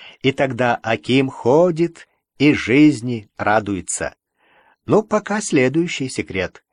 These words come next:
не встретит. "Ну так как, поедешь?" — с надеждой спросил Тимофей. И Аким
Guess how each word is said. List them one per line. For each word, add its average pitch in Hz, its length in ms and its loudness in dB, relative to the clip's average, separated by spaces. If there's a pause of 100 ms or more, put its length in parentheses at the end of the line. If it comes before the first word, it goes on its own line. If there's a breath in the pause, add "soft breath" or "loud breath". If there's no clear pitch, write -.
(100)
не 104 120 -2
встретит. - 560 -8 (1400)
"Ну 101 120 -6
так 123 200 -4
как, - 560 -4 (580)
поедешь?" — 120 640 0 (460)
с - 140 -12
надеждой 107 440 -2
спросил 113 400 -4
Тимофей. 101 600 -6 (1000)
И 226 260 -2
Аким 156 480 -4